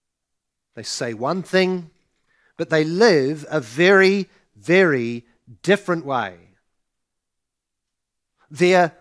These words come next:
their actions don't match up with what they confess to be true about themselves. We've all run into these people, haven't we?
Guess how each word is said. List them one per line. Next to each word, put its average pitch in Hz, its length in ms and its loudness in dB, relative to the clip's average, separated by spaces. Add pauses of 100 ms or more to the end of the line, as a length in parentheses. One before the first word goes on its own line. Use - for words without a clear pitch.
their 165 400 -4
actions 143 1080 -6 (360)
don't 160 340 -2
match 160 560 -6
up 120 380 -8 (220)
with 151 200 -4
what 143 220 -2
they 165 140 -2
confess 156 560 -8
to 127 120 -14
be 123 140 -8
true 190 280 -2
about 135 260 -2
themselves. 113 420 -12
We've 254 160 -4
all 214 140 -2
run 123 160 -4
into 117 220 -14
these 110 200 -14
people, 113 300 -12
haven't 131 240 -8
we? 254 220 -6